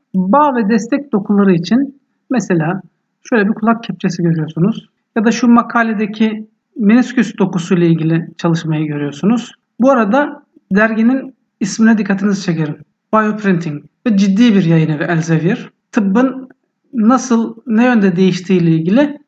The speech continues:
bir fikir veriyor aynı zamanda. Bağ ve destek dokuları için başarılı sonuçlar almak daha kolayken mesela yeni baştan bir böbrek yapmak, böbrek yetmezliği hastaları için umut olabilir mi?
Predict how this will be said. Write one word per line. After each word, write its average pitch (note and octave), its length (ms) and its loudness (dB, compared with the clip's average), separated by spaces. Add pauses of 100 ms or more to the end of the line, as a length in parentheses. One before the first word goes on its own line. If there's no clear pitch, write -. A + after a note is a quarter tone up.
(260)
bir G#3+ 60 -2
fikir G3 300 -2
veriyor E3 220 2
aynı D#3 220 -2
zamanda. D3+ 580 -4 (280)
Bağ B3 220 4
ve A3+ 80 -6
destek A3+ 380 -6
dokuları F#3+ 340 0
için G3 420 -2
başarılı G#3+ 360 0
sonuçlar G3+ 400 0
almak F3 320 0
daha G3 180 0
kolayken E3+ 720 -4 (340)
mesela E3+ 520 -2
yeni A3 340 2
baştan A#3 420 0
bir G3 160 -2
böbrek G#3+ 460 0 (140)
yapmak, E3 420 -2
böbrek G3 280 2
yetmezliği F3 420 0
hastaları E3 400 -2
için B3+ 480 -4 (280)
umut A3+ 220 4
olabilir G3+ 400 2
mi? F3 320 -2